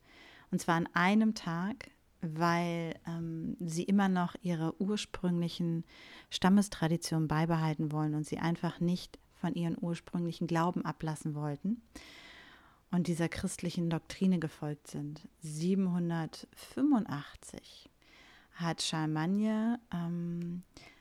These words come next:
sich dann aufgemacht und die Externsteine, ähm, zerstört und gesprengt an vielen Stellen. Und Widukind, der die ganze Zeit über der, der weltliche und spirituelle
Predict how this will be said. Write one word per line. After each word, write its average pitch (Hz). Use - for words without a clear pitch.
sich -
dann 165
aufgemacht 226
und 170
die 170
Externsteine, 160
ähm, 175
zerstört 175
und 170
gesprengt 160
an 170
vielen 156
Stellen. 151
Und 170
Widukind, 233
der 170
die 165
ganze 196
Zeit 180
über 165
der, 156
der 151
weltliche 170
und 160
spirituelle 160